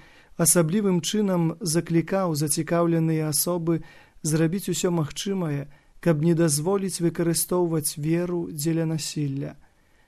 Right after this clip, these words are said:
Між іншым, пантыфік казаў: «Ніколі болей вайны, ніколі болей тэрарызму. У імя Бога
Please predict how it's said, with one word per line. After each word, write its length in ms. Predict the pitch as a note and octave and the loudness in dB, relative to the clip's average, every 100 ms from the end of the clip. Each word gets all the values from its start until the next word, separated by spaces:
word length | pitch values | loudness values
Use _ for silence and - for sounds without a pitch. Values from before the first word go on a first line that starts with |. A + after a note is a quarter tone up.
| - | -2
Між 240 | D#3+ D3+ F3+ | 2 4 2
іншым, 340 | F3+ - E3+ D#3 | 0 0 0 0
пантыфік 600 | E3 D3 F3 E3 E3 D#3+ | 0 0 0 0 -4 -4
казаў: 500 | E3+ D3+ C#3 C#3 D3 D3 _ _ _ - | -4 -2 -2 -6 -8 -14 _ _ _ -2
«Ніколі 540 | D#3+ D#3+ D#3 G3 G3 F#3+ | 2 2 4 2 2 0
болей 380 | E3 F3 E3+ | 2 4 4
вайны, 520 | D#3+ E3 D#3+ D3 C#3+ D3 - _ _ - | 2 2 2 0 -4 -8 -20 _ _ 0
ніколі 520 | D#3+ D#3 F#3 F#3+ F3+ | 2 4 4 4 2
болей 380 | D#3 E3+ E3+ E3 | 2 4 4 2
тэрарызму. 840 | E3 D#3 D#3 C#3+ C#3+ C#3 C#3 C#3 - _ _ _ - | 0 0 0 0 -2 -4 -6 -10 -18 _ _ _ -4
У 120 | F3+ E3+ | 4 6
імя 280 | D#3 D#3 | 6 2
Бога 540 | C#3+ D#3 F3 D#3+ D#3 | 0 2 0 0 -2